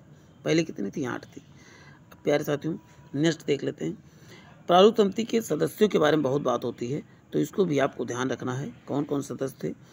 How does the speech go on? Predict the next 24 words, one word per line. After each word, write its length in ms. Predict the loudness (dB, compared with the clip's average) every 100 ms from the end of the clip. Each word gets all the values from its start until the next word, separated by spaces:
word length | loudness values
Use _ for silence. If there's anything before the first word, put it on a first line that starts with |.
| -20 -20 -8 -6
देखिए 220 | -2 -2
पहले 400 | 0 2 4 2 -2 -16 -4
बी 140 | 0
आर 100 | 2
अम्बेडकर 420 | 2 -2 -4 -6
तो 100 | -6
सभी 200 | -6 -2
लोग 140 | -2 -4
जानते 300 | -8 -6 -8
होंगे, 220 | -8 -10 -18 -20 -10
पहला 200 | -2 0
अध्यक्ष 420 | -2 -4 -8 -6 -4
थे, 140 | -4
आह्लाद 1000 | -6 -16 -20 -20 -20 -6 2 6 6 6
किस-, 500 | -2 -8 -12 -18 -12
कृष्णा 300 | -6 -2 -2
स्वामी 300 | -2 0 0
अय्यर 260 | 0 -4 -4
थे, 80 | -10 -12 -20 -20 -4
डॉक्टर 320 | -2 2 0
के 160 | 0 0
एम 100 | 2
मुंशी 300 | 2 0 -4
थे, 200 | -4